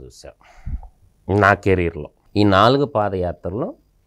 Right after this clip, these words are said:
మొట్టమొదటి నేను చూసిన పాదయాత్ర, నాకు రాజకీయ పరిజ్ఞానం వచ్చిన తర్వాత నేను చూసిన పాదయాత్ర రాజశేఖర రెడ్డి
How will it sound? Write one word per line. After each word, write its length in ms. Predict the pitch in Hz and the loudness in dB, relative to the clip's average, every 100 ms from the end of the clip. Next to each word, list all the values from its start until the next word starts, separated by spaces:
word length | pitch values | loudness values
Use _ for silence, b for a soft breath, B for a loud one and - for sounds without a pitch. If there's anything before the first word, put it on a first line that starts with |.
| _ | _
మొట్టమొదటి 760 | 90 95 98 - 131 117 98 98 | -4 -2 -2 -2 -2 -2 -4 -6
నేను 160 | 92 | -6
చూసిన 320 | 90 104 - 92 | -6 -8 -8 -8
పాదయాత్ర, 760 | 90 87 85 82 87 120 170 254 | -6 -6 -4 -4 -6 -8 -8 -6
నాకు 300 | 101 117 123 | -4 -4 -4
రాజకీయ 560 | 92 98 117 - 120 | -4 -4 -8 -10 -8
పరిజ్ఞానం 600 | 110 95 90 85 95 92 85 | -6 -6 -8 -4 -4 -2 -4
వచ్చిన 280 | 80 85 | -8 -10
తర్వాత 280 | 78 85 92 | -8 -8 -8
నేను 220 | 165 113 | -8 -8
చూసిన 260 | 92 98 101 | -8 -10 -10
పాదయాత్ర 580 | 85 85 80 78 117 156 | -8 -10 -8 -10 -8 -6
రాజశేఖర 480 | 95 90 85 73 71 | -4 -6 -8 -12 -14
రెడ్డి 200 | 69 | -16